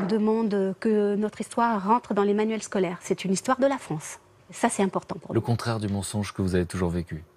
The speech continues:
Speaker 2: Aujourd'hui, vous êtes de la Creuse, vous, vous êtes réunionnaise, vous êtes creusoise ?
Speaker 1: Je suis les deux. Une creuséole.
Speaker 2: C'est un joli mot.
Speaker 1: <laughs>
Speaker 2: Euh,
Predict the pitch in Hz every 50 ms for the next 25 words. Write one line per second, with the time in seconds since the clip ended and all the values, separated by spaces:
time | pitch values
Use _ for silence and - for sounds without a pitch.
0 | _ _ _ _ - - - - - - - - 107 104 117 117 110 123 123 117
1 | 104 - 98 92 87 87 98 85 - - 95 87 85 82 - - 113 165 190 175
2 | 147 98 92 90 87 87 - 104 95 95 90 - - 113 113 104 104 101 110 139
3 | 185 180 135 107 104 92 - - 104 92 95 95 95 92 110 - _ _ _ _
4 | _ _ - - - 208 220 190 190 214 - _ _ _ - - - - - _
5 | _ _ _ _ _ _ 208 208 214 208 - - 302 294 233 247 240 196 170 170
6 | 202 254 - - _ _ _ _ - 392 262 208 185 175 - - - - - 277
7 | 285 - - 156 151 - 127 113 117 120 - _ - _ - - - - - -
8 | 381 - - 392 - - - - _ _ _ _ _ _ - 110 117 117 113 110
9 | 110 107 110 107 107